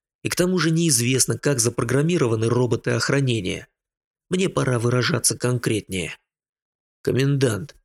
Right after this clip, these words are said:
это дело касается вас не больше, чем меня. У меня есть свой приказ. Теперь приказ есть и у вас.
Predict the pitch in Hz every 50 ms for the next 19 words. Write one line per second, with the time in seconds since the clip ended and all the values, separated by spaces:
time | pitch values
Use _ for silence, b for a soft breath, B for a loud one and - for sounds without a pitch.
0 | _ _ _ _ _ _ - - 117 - 143 135 151 170 160 139 110 - 131 113
1 | - - 131 123 117 - - 127 127 127 117 - - 127 127 123 123 139 143 131
2 | - - 113 - - 120 117 113 110 117 117 113 113 107 85 69 - - _ _
3 | _ _ _ _ _ - 113 135 160 170 180 170 160 156 135 - - - 131 131
4 | 143 139 135 - 123 113 - - 117 92 82 - - - _ _ _ _ _ -
5 | 135 - 175 170 160 - 131 - - 156 151 135 - 135 139 139 135 - 131 123
6 | 123 117 107 107 117 90 73 - - -